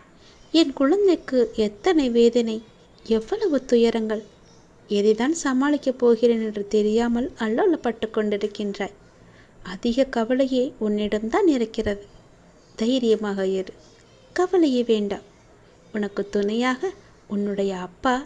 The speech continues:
நான் இருக்கின்றேன். இனி உனக்கு நல்லதே நடக்கும். நாம் செய்யும் காரியங்களின் பலனையே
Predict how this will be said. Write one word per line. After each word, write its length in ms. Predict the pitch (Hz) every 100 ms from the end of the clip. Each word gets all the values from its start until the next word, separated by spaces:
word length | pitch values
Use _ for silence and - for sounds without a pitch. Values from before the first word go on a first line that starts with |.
| -
நான் 300 | 214 208 247
இருக்கின்றேன். 640 | 311 226 208 214 202 196 - - - - - - -
இனி 180 | 240
உனக்கு 480 | 233 226 226 220 220
நல்லதே 480 | - 208 269 415 262
நடக்கும். 480 | 214 202 196 - 202 - - - - - - - - -
நாம் 240 | 240 247 240
செய்யும் 460 | - 285 - 403
காரியங்களின் 720 | 320 277 381 403 330 294 262 240
பலனையே 600 | 240 240 254 269 262